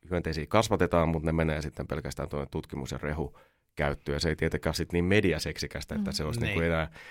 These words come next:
Speaker 1: enää tu-, tuolla otsikoissa samalla tavalla, mitä se oli silloin
Speaker 2: Mm.
Speaker 1: kaksituhatta seitsemäntoista yhdeksäntoista.
Speaker 2: Joo, silloin Hypessahan tuli semmonenkin joku kuluttajatuote, minkä muistan, että joku noista isoista leipomoista niin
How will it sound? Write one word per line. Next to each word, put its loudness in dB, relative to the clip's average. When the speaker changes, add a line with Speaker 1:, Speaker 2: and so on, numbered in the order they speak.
Speaker 1:
enää 6
tu-, -4
tuolla 2
otsikoissa 2
samalla 4
tavalla, 2
mitä -6
se -4
oli -4
silloin -2
Speaker 2:
Mm. -8
Speaker 1:
kaksituhatta -6
seitsemäntoista -6
yhdeksäntoista. 2
Speaker 2:
Joo, -4
silloin 2
Hypessahan -2
tuli -4
semmonenkin -4
joku -6
kuluttajatuote, -2
minkä -4
muistan, -6
että -6
joku -6
noista -4
isoista -4
leipomoista -4
niin -8